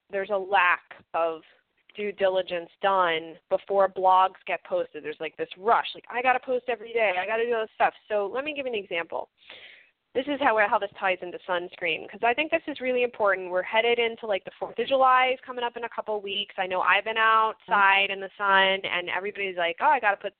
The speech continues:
sun, sun, some sunscreen on," you know, especially if you're gonna be out during, like, the highest points during the day, 'cause you don't wanna get burned. And, um, so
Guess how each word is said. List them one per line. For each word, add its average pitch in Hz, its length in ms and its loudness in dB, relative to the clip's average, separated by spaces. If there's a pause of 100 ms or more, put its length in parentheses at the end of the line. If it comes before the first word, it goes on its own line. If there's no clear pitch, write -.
sun, 233 160 -2 (220)
sun, 262 300 0
some 392 220 0
sunscreen 226 580 -6
on," 165 320 -2
you 226 140 -10
know, 185 200 -2
especially 226 340 -6
if - 80 -10
you're 214 80 -8
gonna 190 120 -8
be 185 140 -6
out 165 160 -2
during, 170 200 -8
like, 170 220 -12
the 165 140 4
highest 190 540 0
points 180 260 -10
during 175 200 -16
the 170 80 -10
day, 160 180 -2
'cause 185 100 -12
you - 80 -10
don't 170 80 -8
wanna 175 120 -8
get 170 180 -12
burned. 160 340 -2 (840)
And, 247 540 2 (100)
um, 233 420 2 (1000)
so 262 220 2